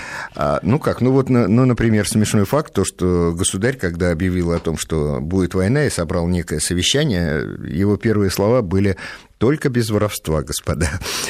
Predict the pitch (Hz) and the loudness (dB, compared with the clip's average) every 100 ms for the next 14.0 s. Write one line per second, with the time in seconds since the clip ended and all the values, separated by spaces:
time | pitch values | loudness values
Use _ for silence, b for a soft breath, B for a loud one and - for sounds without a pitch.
0 | B - 90 92 - - - 101 - 95 | B 0 0 0 -2 -6 -2 -2 -2 -4
1 | - 98 101 104 95 110 110 - - 107 | -2 -2 0 0 0 0 0 0 0 2
2 | 135 151 190 - - - 190 180 175 190 | 2 2 -2 0 -2 0 0 0 0 0
3 | - 240 113 - 80 - B B B B | 0 0 0 -2 -4 -6 B B B B
4 | B B B B _ - 190 233 175 143 | B B B B _ 2 4 4 2 2
5 | - 135 143 123 107 73 90 - - 90 | 4 2 4 2 2 -2 -6 -14 -12 -4
6 | 90 117 185 - 139 - 110 131 117 90 | 0 2 2 0 -2 0 2 2 0 -2
7 | - 131 180 156 - 73 78 - - - | 0 -2 -2 -4 -4 -2 -4 -6 -20 -8
8 | 85 95 - 87 - - 73 87 98 95 | -2 0 0 -4 -8 -6 0 0 2 2
9 | 95 90 90 - 101 127 - 101 92 107 | 2 2 0 0 2 0 0 -4 0 2
10 | 143 196 - 127 117 95 80 76 71 90 | 4 2 2 0 2 0 -2 -4 -6 -2
11 | 98 139 104 101 87 - 71 - B B | 0 2 2 2 0 -4 -8 -8 B B
12 | B B B - 170 180 170 156 - 104 | B B B 0 0 2 0 0 -2 0
13 | 110 107 120 117 107 - 101 90 85 - | 0 0 0 0 0 0 0 2 -2 -6